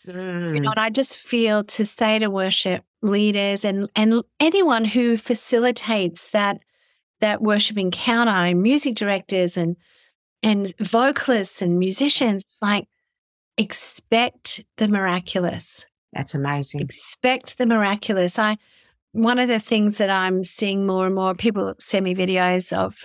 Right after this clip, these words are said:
Speaker 2: special needs kids.
Speaker 1: Mm.
Speaker 2: It's literally people who've never uttered a word,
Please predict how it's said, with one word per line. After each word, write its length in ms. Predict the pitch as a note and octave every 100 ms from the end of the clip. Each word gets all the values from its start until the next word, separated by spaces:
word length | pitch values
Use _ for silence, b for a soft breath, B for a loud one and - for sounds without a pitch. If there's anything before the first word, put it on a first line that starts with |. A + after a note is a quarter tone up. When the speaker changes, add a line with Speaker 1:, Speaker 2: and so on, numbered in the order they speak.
| -
Speaker 2:
special 440 | - G#3+ G#3+ G#3+
needs 460 | F#3+ F#3+ F#3+ F#3 -
kids. 500 | - F3 E3 - - - _
Speaker 1:
Mm. 320 | F#3+ F#3 F3
Speaker 2:
It's 160 | D#3 -
literally 720 | A#3+ B3 C#4 A3+ - B3+ G3+
people 420 | F#3+ - B3+ B3+ B3+
who've 220 | B3+ G#3+
never 540 | A3+ A3+ A#3 C4 D4+ E4 _ _ _ _
uttered 280 | G#3+ G#3 F#3+
a 60 |
word, 640 | G3 A#3+ B3+ B3 A#3+ A#3+